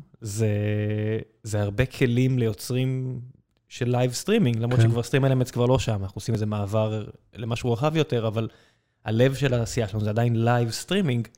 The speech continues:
Speaker 1: והעיסוק שלי הוא כל כך, אה, בצד, באסינכרוני אודיו.
Speaker 2: <laughs>
Speaker 1: אני אוהב, אני אוהב גם את זה וגם את זה.
Speaker 2: נכון. מה, אז מה אתה אומר על קלאבה-, קלאבהאוס הוא כולו לייב, כאילו,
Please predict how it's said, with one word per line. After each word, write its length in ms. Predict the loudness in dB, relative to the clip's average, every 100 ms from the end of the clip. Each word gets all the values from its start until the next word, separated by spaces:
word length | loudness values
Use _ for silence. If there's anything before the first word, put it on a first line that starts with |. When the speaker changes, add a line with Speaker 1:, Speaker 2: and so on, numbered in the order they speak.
| _ _ _ _ _ _ -16
Speaker 1:
והעיסוק 1600 | -10 -4 -2 0 -2 -4 -8 _ _ _ _ _ -8 -6 -6 -4
שלי 160 | -2 0
הוא 80 |
כל 100 | 0 0
כך, 300 | -2 -2 -2
אה, 60 | 0 0 -2 -2 -4 -6 -8 -8 -4
בצד, 320 | -2 0 0 -2 -2
באסינכרוני 1120 | 0 2 0 0 -2 0 -2 0 0 0 2
אודיו. 340 | 2 2 0 -2 -8 -4
Speaker 2:
<laughs> 1200 | 0 2 2 4 4 6 4 2 0 -4 _ -4
Speaker 1:
אני 160 | 2 4
אוהב, 160 | 4
אני 220 | 2 0 0
אוהב 120 | 0
גם 140 | -2
את 60 | 0
זה 140 | -2
וגם 220 | -2 -4
את 80 | -4
זה. 60 | -8 -8
Speaker 2:
נכון. 400 | -4 2 2 2 -2 2
מה, 260 | 6 8 8
אז 80 | 8
מה 100 | 8
אתה 120 | 8
אומר 100 | 6
על 80 | 6
קלאבה-, 360 | 6 6 4
קלאבהאוס 500 | 4 6 8 6 6
הוא 80 | 4
כולו 500 | 6 6 8 8 8
לייב, 220 | 8 6
כאילו, 260 | 6 6